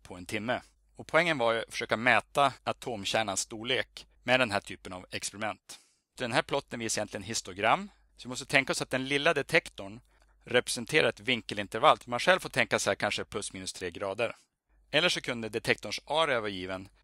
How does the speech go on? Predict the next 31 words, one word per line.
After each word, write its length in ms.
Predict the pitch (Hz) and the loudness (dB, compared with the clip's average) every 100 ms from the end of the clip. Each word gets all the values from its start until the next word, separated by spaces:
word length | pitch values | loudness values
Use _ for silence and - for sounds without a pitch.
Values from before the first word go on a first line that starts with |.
| _ | _
Då 100 | - | -4
kan 140 | 139 | -2
du 60 | 160 | 2
räkna 200 | 143 131 | 2 0
ut 60 | |
vilken 280 | 117 120 117 | -6 -4 -4
bråkdel 520 | 113 143 127 - 170 | -2 -2 -4 -2 -2
den 160 | 131 113 | 2 0
detektorn 480 | 110 - 117 - 104 | 0 -2 -4 -4 -6
täcker 540 | - 170 - 95 110 - _ _ | 0 0 0 -6 -6 -12 _ _
av 180 | 110 - | -10 0
arean 540 | 139 160 123 101 120 117 _ | 2 4 4 2 -2 -14 _
hos 220 | 113 - | -10 -8
en 80 | 104 | -4
sfär 500 | - 147 139 123 120 - _ | 2 8 8 6 2 -12 _
med 200 | 113 113 | -6 -2
radie 540 | 135 170 139 98 101 113 _ _ _ | 2 0 0 -2 -4 -8 _ _ _
som 160 | - 117 | -16 -6
är 40 | |
avståndet 540 | 117 107 - 135 127 - | -4 -4 -4 -4 -4 -6
till 200 | 113 104 | -8 -6
detektorn. 480 | 104 131 - - - - | 2 2 2 -12 -16 -20
Så 140 | - 123 | -14 2
den 60 | |
här 80 | 147 | 2
formeln 220 | 151 127 | 2 -4
står 140 | 117 107 | -4 -6
alltså 160 | 98 | -6
i 20 | 98 | -10
Fysiks 340 | 101 95 95 | -12 -10 -2
handbok, 520 | 135 165 165 - - | 0 0 -8 -10 -20